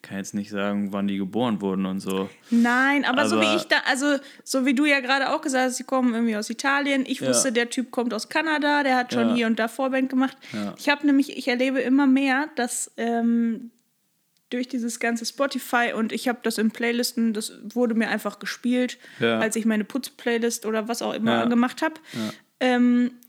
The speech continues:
Speaker 2: dass die Leute sich auch gar nicht mehr, es ist halt mittlerweile fast schon egal, welcher Künstler das gerade
Speaker 1: Stimmt,
Speaker 2: da
Speaker 1: ja.
Speaker 2: bespielt,
Speaker 1: Genau.
Speaker 2: den Raum.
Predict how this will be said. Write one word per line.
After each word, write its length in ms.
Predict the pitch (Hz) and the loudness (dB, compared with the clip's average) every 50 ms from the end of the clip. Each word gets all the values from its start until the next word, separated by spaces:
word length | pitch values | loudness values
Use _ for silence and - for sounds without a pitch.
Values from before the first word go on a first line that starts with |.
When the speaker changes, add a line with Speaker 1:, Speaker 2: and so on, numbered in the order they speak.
| _ _ _ - | _ _ _ -2
Speaker 2:
dass 220 | 226 233 233 - | -2 -2 -2 -4
die 100 | - 233 | -4 -2
Leute 340 | 220 220 233 294 311 311 254 | 0 0 0 0 -2 -2 -4
sich 220 | 220 220 - - | -6 -6 -4 -4
auch 160 | - 202 - | -6 -6 -2
gar 220 | - 208 202 202 214 | -2 0 0 0 0
nicht 180 | 226 220 - | -2 -2 0
mehr, 220 | 226 214 214 196 - - _ _ _ _ _ - - | 0 0 0 0 -2 -8 _ _ _ _ _ -8 -6
es 120 | 214 - | -4 -4
ist 240 | - 302 - - - | -2 -2 -2 -2 0
halt 200 | 233 226 220 - | 0 0 2 2
mittlerweile 480 | 226 254 262 294 254 214 226 226 226 220 | 2 2 4 2 0 0 0 0 0 -2
fast 320 | - - 262 254 - - | -4 -6 -4 -4 -2 -2
schon 180 | - 247 226 202 | -2 -4 -4 -4
egal, 440 | 214 202 208 220 226 233 226 208 - | -4 -4 -2 -2 -2 -2 -2 -4 -4
welcher 220 | 214 226 226 233 208 | -4 -4 -4 -6 -6
Künstler 360 | - - 226 233 - - 214 | -4 -2 -2 -2 -2 -4 -4
das 200 | 208 208 202 - | -4 -6 -6 -6
gerade 220 | - 202 202 233 | -4 0 2 2
Speaker 1:
Stimmt, 160 | 214 208 202 | 2 2 2
Speaker 2:
da 40 | 208 | 0
Speaker 1:
ja. 260 | - 202 196 - - - - 202 - | 0 0 0 -2 -4 -8 -12 -6 -4
Speaker 2:
bespielt, 680 | 214 214 - - - 247 247 277 320 403 - - - - | -2 -2 -2 -2 0 0 2 2 2 0 -2 -6 -8 -4
Speaker 1:
Genau. 180 | - 226 220 - | -2 0 2 4
Speaker 2:
den 160 | 294 277 277 | 4 4 2
Raum. 300 | - 262 269 294 320 | 2 2 0 0 -2